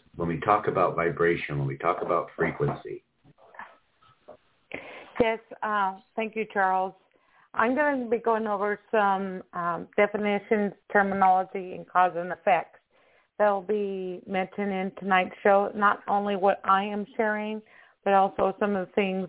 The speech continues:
Speaker 2: that Adam and or Charles will be sharing, because we can't assume that everybody knows all the terminology that is out there,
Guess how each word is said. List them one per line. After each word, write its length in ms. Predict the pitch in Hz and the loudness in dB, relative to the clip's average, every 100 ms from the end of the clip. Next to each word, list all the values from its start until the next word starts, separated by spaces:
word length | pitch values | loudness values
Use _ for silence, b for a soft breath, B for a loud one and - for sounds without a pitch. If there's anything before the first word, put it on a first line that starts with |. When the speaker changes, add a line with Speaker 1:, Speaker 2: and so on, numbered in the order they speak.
| - | 2
Speaker 2:
that 280 | 190 180 - | 2 2 -2
Adam 500 | 185 175 175 175 - - | 0 2 2 -2 -6 -6
and 220 | 175 175 | -4 -2
or 180 | 175 170 | -4 -2
Charles 360 | - 165 160 165 - | 0 2 4 0 -2
will 80 | 165 | -8
be 160 | 160 165 - | -6 -6 -2
sharing, 400 | 160 156 151 151 B B B B B - | -2 -2 -4 -8 B B B B B -2
because 380 | 208 214 202 196 | 0 4 2 2
we 80 | 214 | -6
can't 320 | - 233 233 233 | 0 2 2 -4
assume 360 | 226 247 214 | -4 -2 -2
that 180 | 196 196 - | 0 0 -2
everybody 540 | 190 196 196 185 185 | -6 -2 0 0 0
knows 340 | 185 180 175 175 - | -2 -2 -2 -4 0
all 380 | 180 180 180 175 | 4 6 4 2
the 100 | 175 | -2
terminology 800 | - 185 185 175 175 175 175 180 | -6 -6 -4 0 0 0 -2 -2
that 260 | 170 165 | 0 0
is 100 | 170 175 | -2 0
out 240 | 175 - | 0 0
there, 320 | 190 196 196 | 2 2 2